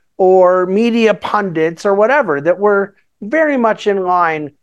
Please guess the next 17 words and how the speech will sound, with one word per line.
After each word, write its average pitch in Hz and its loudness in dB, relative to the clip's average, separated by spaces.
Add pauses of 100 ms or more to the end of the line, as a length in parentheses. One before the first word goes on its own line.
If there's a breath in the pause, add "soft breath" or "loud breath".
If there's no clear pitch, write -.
(200)
with 170 -2
certain 180 -4
things 160 -4
that 185 -4
would 175 -2
have 175 -2
never, 196 -2
ever, 180 -2
ever, 170 0
ever, 165 0
ever, 165 -2
ever, 160 -4
ever, 165 -2
ever 165 -4
tolerated 147 -2 (640)
the 160 0
behavior 190 -2